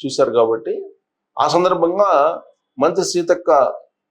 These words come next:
బాధ్యతలు స్వీకరించే ఫైల్ మీద సంతకం పెట్టడానికి కనిపించారు. అప్పుడు కూడా వివాదాస్పదమయ్యారు. కాలు మీద కాలు వేసుకొని మంత్రి ముందు కూర్చున్నటువంటి ఫోటో ఒకటి వైరల్ అయింది.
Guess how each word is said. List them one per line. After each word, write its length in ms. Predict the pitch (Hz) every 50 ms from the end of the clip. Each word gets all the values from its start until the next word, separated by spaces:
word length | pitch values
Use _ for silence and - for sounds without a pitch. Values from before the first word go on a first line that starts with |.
| _ _ -
బాధ్యతలు 420 | 123 127 143 156 165 156 170 165
స్వీకరించే 480 | 151 - 147 147 139 143 139 139 127 131 -
ఫైల్ 220 | 127 127 135 139 139
మీద 120 | 139 135
సంతకం 400 | - 123 117 120 127 123 131 127
పెట్టడానికి 460 | 117 113 113 - 110 110 123 123 202
కనిపించారు. 580 | 202 - 160 127 120 117 107 - - - - - -
అప్పుడు 340 | - 139 - - - 226 220
కూడా 200 | 220 233 233 247
వివాదాస్పదమయ్యారు. 840 | 240 220 196 190 180 175 151 - - 123 107 101 98 90 90 - - - -
కాలు 180 | 156 170 175
మీద 180 | 175 180 165 151
కాలు 220 | - 156 147 147
వేసుకొని 560 | 147 139 - - - 127 139 160 175 170 - _ _ _ _ _ _ -
మంత్రి 260 | 135 151 151 165 160
ముందు 240 | 151 151 151 147 143 139 - -
కూర్చున్నటువంటి 600 | 135 127 - 135 127 127 127 127 120 117 113 -
ఫోటో 240 | 147 151 - 175
ఒకటి 220 | 160 131 127 - 160
వైరల్ 320 | 147 113 107 110 104 95
అయింది. 200 | 95 - - -